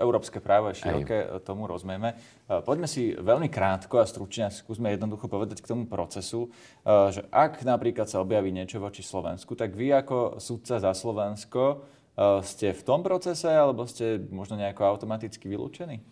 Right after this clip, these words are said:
Speaker 2: Ja vás musím opraviť, ja nie som sudca za Slovensko, ja som bol nominovaný slovenskou vládou,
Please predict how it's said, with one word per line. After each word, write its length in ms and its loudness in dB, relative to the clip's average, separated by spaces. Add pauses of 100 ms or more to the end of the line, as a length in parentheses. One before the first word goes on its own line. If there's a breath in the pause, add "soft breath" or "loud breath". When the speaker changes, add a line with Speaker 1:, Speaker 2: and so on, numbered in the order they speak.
(340 loud breath)
Speaker 2:
Ja 160 2
vás 160 4
musím 320 0
opraviť, 480 0
ja 160 -2
nie 160 -2
som 320 -4
sudca 320 0
za 160 2
Slovensko, 400 0
ja 80 4
som 160 -4
bol 160 4
nominovaný 480 6
slovenskou 480 0
vládou, 480 4